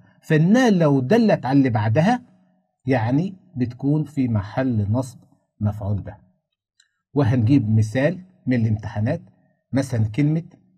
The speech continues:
الله أكرمنا. الله أكرمنا.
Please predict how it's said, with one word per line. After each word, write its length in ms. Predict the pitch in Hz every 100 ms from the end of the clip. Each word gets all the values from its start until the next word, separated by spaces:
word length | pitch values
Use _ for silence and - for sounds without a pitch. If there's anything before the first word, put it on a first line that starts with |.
| _ _ _ _ _ _ _ _ _ _ _ _ _ _ _ _ -
الله 720 | 127 113 110 117 135 127 185 - _ _ _ _ _ _ _ _ _ 139 _ _ _ _ _ _ _ _ _ _ _ -
أكرمنا. 1040 | 131 - - 110 120 110 107 101 107 - - _ _ _ _ _ _ _ _ _ _ _ _ _ _ _ _ _ -
الله 800 | 120 110 98 104 131 139 156 160 -
أكرمنا. 600 | 113 - 95 95 -